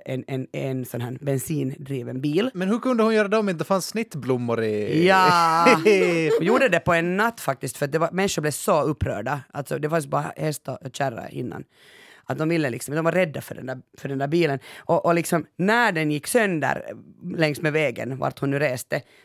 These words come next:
Speaker 1: så använde hon hattnålar för att öppna bränsleledningen. Hon använde strumpeband för att isolera tändningstråd. Hon skapade liksom en, en av-, en massa avgörande förändringar som blev standard på bilar. Ingen har någonsin uppmärksammat det här.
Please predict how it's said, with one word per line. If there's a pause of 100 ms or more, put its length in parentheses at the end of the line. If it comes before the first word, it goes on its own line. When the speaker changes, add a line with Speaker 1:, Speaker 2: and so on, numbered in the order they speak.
Speaker 1:
så
använde
hon
hattnålar
för
att
öppna
bränsleledningen.
Hon
använde
strumpeband
för
att
isolera
tändningstråd. (580)
Hon
skapade
liksom
en,
en
av-,
en
massa
avgörande
förändringar
som
blev
standard
på
bilar. (640)
Ingen
har
någonsin
uppmärksammat
det
här.